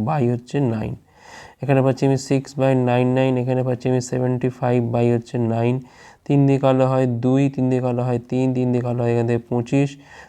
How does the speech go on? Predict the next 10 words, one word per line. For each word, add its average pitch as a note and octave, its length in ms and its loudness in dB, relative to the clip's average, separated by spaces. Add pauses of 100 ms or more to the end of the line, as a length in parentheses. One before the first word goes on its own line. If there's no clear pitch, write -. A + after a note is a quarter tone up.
তাহলে B2 160 0 (140)
পঞ্চাশ C3 580 4 (300)
বাই A2+ 220 2 (280)
নাইন A2+ 240 0 (160)
নাইন। A2 180 -4 (640)
এখন C#3+ 200 2
দেখো C3+ 160 2 (160)
তলায় B2+ 440 4
নাইন C3+ 160 2
নাইন C#3 120 0